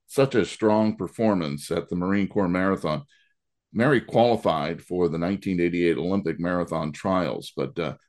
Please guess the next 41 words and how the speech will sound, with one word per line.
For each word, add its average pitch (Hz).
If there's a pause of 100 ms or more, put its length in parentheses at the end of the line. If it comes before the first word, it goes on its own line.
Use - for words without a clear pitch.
(100)
an 101
injury 101
took -
you 90
away 101
from 69
that. 57
So 80 (340)
y-, 95 (260)
don't, 175
don't 190
tell 185
me 156
that 123
you 127
don't 127
know 120
how 107
to, 98
uh, 85 (100)
you 104
don't 104
know 95
how 95
to 82
run, 85
because 82 (220)
we, 120
we 117
know 104
you 82
do. 78 (360)
Uh, 90
but 85
then 104
you 95
focused 101
on 95
your 85
law 85
career, 85